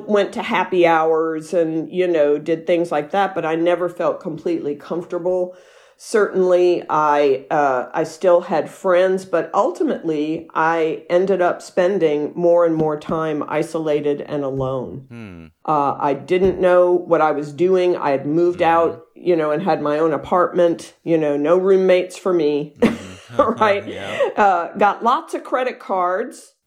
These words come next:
Speaker 1: about fourteen of them, uh,
Speaker 2: Mm-hmm.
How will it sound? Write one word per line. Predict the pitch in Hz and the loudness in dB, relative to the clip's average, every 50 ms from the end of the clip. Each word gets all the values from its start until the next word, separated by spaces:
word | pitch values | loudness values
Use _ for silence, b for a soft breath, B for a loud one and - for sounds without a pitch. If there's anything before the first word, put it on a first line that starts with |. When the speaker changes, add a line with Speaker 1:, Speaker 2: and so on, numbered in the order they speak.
| _ | _
Speaker 1:
about | - 156 - 151 170 170 165 - - | -10 -6 -4 -2 -2 -2 -2 -4 -8
fourteen | - - 190 196 202 190 196 - - - 202 214 202 185 | -6 -2 0 0 0 0 -4 -10 -6 -4 -2 0 2 0
of | 165 160 151 | 0 -2 -4
them, | 147 151 147 135 139 160 202 269 233 B B B B B B B 101 95 | -6 -6 -6 -4 -4 -4 -6 -6 -8 B B B B B B B -10 -4
uh, | 175 175 165 135 | -2 0 0 -2
Speaker 2:
Mm-hmm. | 92 92 101 | -4 -6 -14